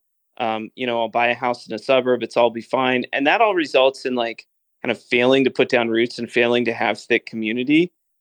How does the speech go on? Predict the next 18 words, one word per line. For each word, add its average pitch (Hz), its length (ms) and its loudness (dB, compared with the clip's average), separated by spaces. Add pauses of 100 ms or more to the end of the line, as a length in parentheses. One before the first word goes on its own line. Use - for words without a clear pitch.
And 127 200 2
those 151 180 4
are 175 80 -2
things 156 380 -4
that 123 160 -4
God, 123 240 0
like, 113 180 -2
created 123 380 -2
us - 180 -4
to, 110 320 -8 (120)
to 110 100 -6
need. 120 580 2 (140)
And 120 420 0 (400)
it's 123 180 -2
not 151 180 0
just - 260 -6
that 120 220 2
you'll 117 360 -2